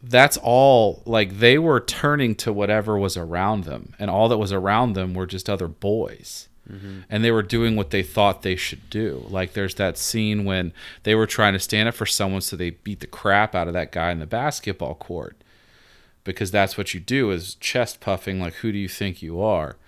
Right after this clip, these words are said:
Speaker 2: Mm-hmm.
Speaker 1: Where did all that behavior lead them? Nothing but just, like, well, it landed him in jail,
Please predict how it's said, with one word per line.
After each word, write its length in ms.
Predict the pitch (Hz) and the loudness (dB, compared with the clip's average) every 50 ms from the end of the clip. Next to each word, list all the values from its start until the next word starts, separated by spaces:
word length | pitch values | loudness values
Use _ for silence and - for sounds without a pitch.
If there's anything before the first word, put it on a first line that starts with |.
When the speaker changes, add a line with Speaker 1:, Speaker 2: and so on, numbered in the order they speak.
| _ - - - - | _ -20 -20 -16 -14
Speaker 2:
Mm-hmm. 200 | 127 117 107 104 | -12 -10 -4 0
Speaker 1:
Where 200 | 107 113 113 110 | 2 4 4 4
did 100 | 107 107 | 4 4
all 160 | 104 101 101 92 | 4 4 4 2
that 280 | 98 95 92 90 - | 2 2 0 0 -2
behavior 500 | - 98 90 - 104 98 95 92 92 95 | -6 -8 -6 -4 -2 -4 -2 -2 -4 -6
lead 360 | 101 110 131 156 180 160 123 | -6 -6 -6 -6 -6 -6 -6
them? 220 | - 80 78 80 92 | -8 -8 -6 -4 0
Nothing 420 | 107 120 131 - - 113 101 95 | 2 2 2 2 0 0 -2 0
but 180 | 87 98 90 - | -2 -4 -6 -4
just, 320 | - 101 95 - - - | -6 -6 -6 -6 -4 -4
like, 360 | 95 90 87 82 76 - - - - - _ - - _ - | -2 -2 -2 -2 -4 -8 -14 -20 -20 -20 _ -20 -20 _ -8
well, 240 | 101 98 92 85 - | -4 -4 -4 -2 -4
it 140 | - 98 90 | -6 -6 -4
landed 300 | 95 101 104 101 95 90 | -2 -2 -2 -2 -4 -4
him 200 | 92 104 101 92 | -4 -4 -4 -4
in 120 | 80 76 | -6 -8
jail, 560 | 76 - 98 101 104 92 69 60 52 - _ | -6 -4 -2 0 0 0 -2 -6 -10 -16 _